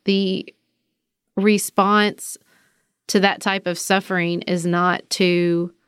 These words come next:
ignore the gifts that you have around you, right? Like, it doesn't in-, decrease their suffering for me to stay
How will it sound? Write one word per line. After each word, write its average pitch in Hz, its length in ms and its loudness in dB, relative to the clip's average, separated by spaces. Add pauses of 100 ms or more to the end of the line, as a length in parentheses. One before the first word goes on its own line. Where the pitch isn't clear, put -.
(300)
ignore 190 800 2 (800)
the 180 200 0
gifts 175 420 0
that 170 160 0
you 180 160 0
have 165 180 0
around 156 360 -4
you, 165 260 -4
right? 175 260 0
Like, 170 160 -4
it 185 140 -4
doesn't 196 360 0
in-, 196 300 -2
decrease 226 460 0
their 196 200 0
suffering 175 800 -4
for 180 180 -2
me 185 300 2
to 185 140 -4
stay 170 540 0